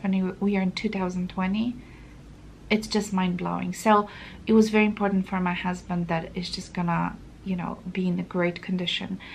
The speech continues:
And to me, it was obviously important, the sound, <laughs> right? Not as much as the condition, but w-, we both won because we have everything what we wanted. So if you are a musician, let's say, and if you are buying purely for yourself,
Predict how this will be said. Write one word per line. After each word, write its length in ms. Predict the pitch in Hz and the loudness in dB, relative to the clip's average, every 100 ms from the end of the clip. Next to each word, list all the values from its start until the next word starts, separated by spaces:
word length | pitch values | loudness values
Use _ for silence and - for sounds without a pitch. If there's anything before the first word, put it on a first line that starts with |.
| - - - | -16 -18 0
And 360 | 196 185 185 202 - - - - | 4 6 4 0 -8 -20 -20 -12
to 120 | - | 0
me, 220 | 196 220 208 | 6 8 8
it 60 | 175 | 4
was 100 | 170 | 0
obviously 340 | 170 170 185 | -2 -2 -2
important, 460 | 175 - 175 - 170 | -4 -4 -4 -4 -6
the 80 | 175 | -8
sound, 560 | - 180 - 175 170 - | -4 -2 0 0 -2 2
<laughs> 40 | |
right? 160 | 190 220 | 4 6
Not 220 | 185 180 | 4 4
as 120 | 175 | 2
much 260 | 190 170 185 | 2 0 -2
as 100 | 180 | -4
the 100 | 170 | -4
condition, 560 | 202 190 202 196 202 - - - - - - | 0 0 2 0 -2 -4 -10 -10 -12 0 8
but 280 | 202 196 - | 8 8 -6
w-, 420 | - - - 202 - | -8 -8 -4 -4 0
we 180 | 202 190 | 4 4
both 500 | 180 180 170 - - | 4 4 2 -6 -2
won 400 | 185 175 180 190 | 2 2 2 0
because 460 | 185 - 180 170 - - - | -2 0 0 -2 -6 -16 -2
we 140 | 196 202 | 2 2
have 120 | 170 | 2
everything 380 | 175 175 175 175 | 0 0 -2 -2
what 160 | 170 | -2
we 140 | 170 165 | -2 -2
wanted. 380 | 156 - - - - | -2 -2 -6 -10 -12
So 120 | - | 2
if 220 | - 269 339 | 4 6 10
you 140 | 403 | 10
are 140 | 440 | 10
a 80 | 403 | 6
musician, 760 | 311 269 233 240 - 180 170 190 | 2 2 4 4 4 2 2 2
let's 260 | 196 190 | 2 2
say, 220 | - 185 - | 4 4 6
and 180 | 202 | 2
if 160 | 202 - | 0 2
you 100 | 220 | 4
are 80 | 196 190 | 4 4
buying 260 | 190 190 196 | 4 2 0
purely 360 | 214 208 196 | 0 2 2
for 180 | 196 190 | 0 0
yourself, 500 | 190 185 - 185 | 0 -2 0 0